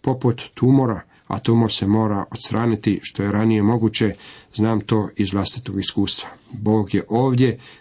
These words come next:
veliki liječnik, a on kaže kako se tumor mora odstraniti između njegovog naroda.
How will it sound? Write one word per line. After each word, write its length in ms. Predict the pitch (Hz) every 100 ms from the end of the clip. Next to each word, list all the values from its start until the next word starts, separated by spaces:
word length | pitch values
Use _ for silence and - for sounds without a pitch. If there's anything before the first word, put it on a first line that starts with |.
| -
veliki 360 | 104 117 117 117
liječnik, 440 | 120 117 113 104 - - -
a 100 | 107
on 120 | 107
kaže 380 | 107 117 113 113
kako 300 | 98 - 95
se 180 | - -
tumor 320 | 113 110 95
mora 400 | 95 120 113 80
odstraniti 560 | 92 - 110 107 101 104
između 420 | 104 101 98 101
njegovog 400 | 98 98 104 92
naroda. 380 | 98 104 92